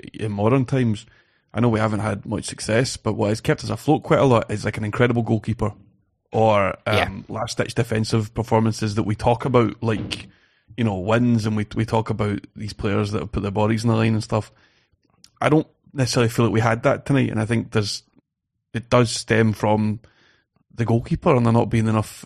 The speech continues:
Speaker 1: faith in them, and then the back line that's been changing too much, the centre-back pairings, 'cause of the injuries. And we've been really unlucky this campaign with injuries. I mean, you, to lose your captain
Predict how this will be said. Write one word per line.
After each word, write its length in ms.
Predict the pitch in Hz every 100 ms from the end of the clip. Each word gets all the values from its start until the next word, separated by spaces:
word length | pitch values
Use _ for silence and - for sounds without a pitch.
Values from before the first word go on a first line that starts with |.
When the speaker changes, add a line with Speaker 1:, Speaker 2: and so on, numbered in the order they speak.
| -
Speaker 1:
faith 320 | - 131 123
in 80 | 139
them, 160 | 131 117
and 100 | 110
then 180 | 110 110
the 80 |
back 260 | 104 117 -
line 180 | 123 113
that's 140 | 113
been 160 | - 107
changing 360 | 117 120 139
too 140 | 131 143
much, 160 | 123
the 80 | 117
centre-back 420 | - 98 120 -
pairings, 240 | - 120 110
'cause 160 | 113
of 80 | 113
the 80 | 113
injuries. 400 | 131 156 147 - - _ _ -
And 100 | 131
we've 100 | 120
been 140 | 185
really 140 | 185
unlucky 280 | 160 143 -
this 120 | 156
campaign 580 | - 156 131 139 127 -
with 200 | 117 117
injuries. 460 | 110 113 123 113 -
I 40 |
mean, 180 | 113 107
you, 80 | 107
to 120 | -
lose 160 | 120 117
your 80 | 113
captain 600 | 110 - - 117 110